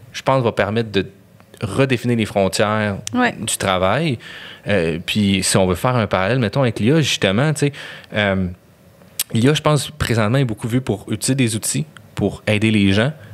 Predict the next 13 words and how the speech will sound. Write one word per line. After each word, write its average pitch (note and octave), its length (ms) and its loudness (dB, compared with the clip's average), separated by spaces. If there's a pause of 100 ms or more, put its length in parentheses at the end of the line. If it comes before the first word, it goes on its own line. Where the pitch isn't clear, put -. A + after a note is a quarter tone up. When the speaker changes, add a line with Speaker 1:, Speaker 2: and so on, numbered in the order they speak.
(240)
Speaker 1:
Puis - 80 -2
je - 60 -4
pense B2+ 140 2
que A#2 40 0
ça A2 80 2
va F#2+ 100 0
s'accen-, - 520 0
s'accentuer C3 640 0
parce - 220 -2
que A#2 80 2
là, B2 100 4
on B2+ 120 2
demande A2+ 540 2